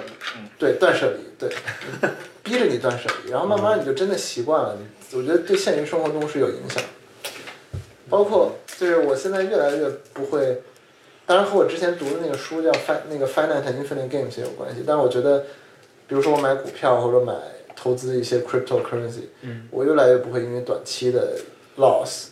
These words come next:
Speaker 2: 就算让我损失，比如说几十万人民币，我其实没有太大感觉。
Speaker 3: 嗯。
Speaker 2: 就我，
Speaker 3: 嗯。
Speaker 2: 我会觉得 in the long run，这是一个 infinite game，或者说，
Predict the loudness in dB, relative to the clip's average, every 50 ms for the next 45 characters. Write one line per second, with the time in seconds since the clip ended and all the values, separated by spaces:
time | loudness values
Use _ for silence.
0 | -14 -6 -4 -2 2 4 6 4 4 2 -2 -10 -14 -14 -14 -16 -16 -16 -20 -12
1 | -2 2 4 4 6 4 2 2 0 -4 -6 -6 -6 -4 -4 -4 -4 -4 -6 -6
2 | -6 -2 0 2 2 4 4 2 2 2 0 -4 -8 -14 -20 -20 -20 -20 -20 -12
3 | -6 -4 -4 0 2 2 2 4 2 0 -2 -4 -4 -4 -4 -4 -4 -8 -14 -20
4 | -20 -20 -20 -20 -20 -20 -6 0 2 2 2 2 -2 -2 -2 0 2 6 6 8
5 | 8 6 4 2 -2 -6 -4 -2 -2 -2 -2 -2 -4 -6 -8 -10 -16 -18 -18 -18
6 | -18 -20 -20 -20 -20 -20 -20 -20 -18 -14 -8 -4 -2 0 0 0 0 0 0 -2
7 | -2 -4 2 4 4 6 6 4 4 4 2 0 2 2 0 -2 -4 -8 -10 -14
8 | -16 -20 -20 -20 -20 -20 -20 _ _ _ -20 _ _ -12 -8 -4 2 4 4 6
9 | 6 4 4 4 4 2 2 2 -2 -6 -8 -4 -4 -2 0 0 2 2 0 0
10 | 0 -4 -4 -4 -4 -6 -6 -6 -8 -10 -12 -14 -14 -18 -20 -20 -20 -8 2 4
11 | 4 6 6 6 4 4